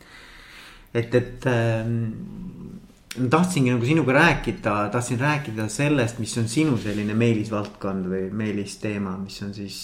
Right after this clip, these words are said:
äh, suhtlemine, koostöö, läbirääkimised eelkõige, eks ole. Et kuna see on nagu juhtimisteemaga minu arvates nagu otseselt seotud, et siis väga kihvt oleks sinu kogemusi ja teadmisi ja,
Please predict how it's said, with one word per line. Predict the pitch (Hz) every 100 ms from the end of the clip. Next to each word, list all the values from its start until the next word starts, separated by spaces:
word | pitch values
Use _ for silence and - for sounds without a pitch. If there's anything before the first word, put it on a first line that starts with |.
| -
äh, | 101 101 98 101 98 101 117
suhtlemine, | - 135 - 113 107 107 104 104
koostöö, | 120 117 117 - - 104 101 98 98 98 - - -
läbirääkimised | 107 110 117 101 98 101 - 101 101 95
eelkõige, | 110 107 98 95 95
eks | 95 - 95
ole. | 92 92 - - - - - - - - -
Et | -
kuna | - 123
see | 117 135
on |
nagu | 120 117
juhtimisteemaga | 147 - 117 110 - 123 113 107
minu | 113 110
arvates | 110 - -
nagu | 113 107 107 107 101 - _ _ _ - - _ _ _ _ _ _ 117
otseselt | 117 123 104 101
seotud, | - 131 107 - 90
et | 92 90
siis | 98 - -
väga | 117 117 107
kihvt | 120 - 110
oleks | 101 95 - - -
sinu | 117 113
kogemusi | 117 98 98 95 95 - 104
ja | 92
teadmisi | 104 98 87 90 90 92 92
ja, | 95 90 90